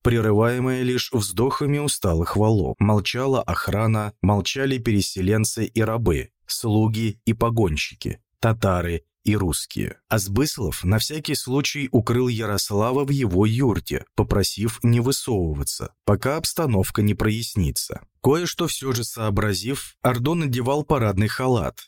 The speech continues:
когда Кирдяш сообщил ему о требовании командира монгольских гвардейцев. Требование не произвело на Орду никакого впечатления,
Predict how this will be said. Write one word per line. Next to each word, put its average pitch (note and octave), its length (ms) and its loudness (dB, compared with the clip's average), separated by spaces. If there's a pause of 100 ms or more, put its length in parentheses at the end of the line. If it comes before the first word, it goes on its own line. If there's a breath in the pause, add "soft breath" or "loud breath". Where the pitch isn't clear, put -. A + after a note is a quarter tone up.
(100)
когда A#2 320 2
Кирдяш A#2 480 -4
сообщил A#2 540 -2
ему C3 300 0
о G#2+ 120 0
требовании C3+ 720 -2
командира G2+ 640 0
монгольских G#2+ 600 0
гвардейцев. A2+ 880 -4 (100)
Требование C#3+ 540 -2
не D3+ 100 -4
произвело A2+ 640 0
на C3+ 180 -2
Орду G#2+ 220 0
никакого B2+ 520 0
впечатления, G2+ 920 -2